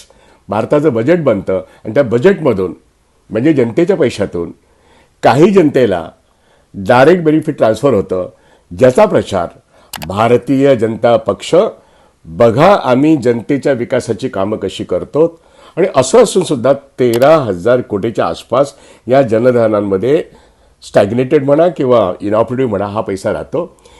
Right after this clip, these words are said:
याच्यावरती चौकशी करावी असं वाटत नाही. मध्यमवर्गातल्या लोकांनी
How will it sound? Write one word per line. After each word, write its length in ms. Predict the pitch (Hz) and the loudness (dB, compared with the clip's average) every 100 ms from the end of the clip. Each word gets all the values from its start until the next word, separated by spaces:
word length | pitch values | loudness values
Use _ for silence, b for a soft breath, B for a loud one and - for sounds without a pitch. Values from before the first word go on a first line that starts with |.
| b 139 | b -2
याच्यावरती 360 | 139 202 202 | 0 0 -2
चौकशी 520 | - 113 98 151 147 | -2 -2 0 -4 -2
करावी 320 | 160 143 147 143 | -2 2 2 0
असं 160 | 131 | 0
वाटत 360 | 117 69 107 - | -2 -4 -10 -4
नाही. 200 | 135 151 - b b b b b b - | -4 -4 -14 b b b b b b -6
मध्यमवर्गातल्या 880 | 113 117 135 127 120 113 98 104 98 | -6 0 2 2 2 2 2 0 0
लोकांनी 600 | 90 - 95 113 143 | -2 -4 -4 -2 -4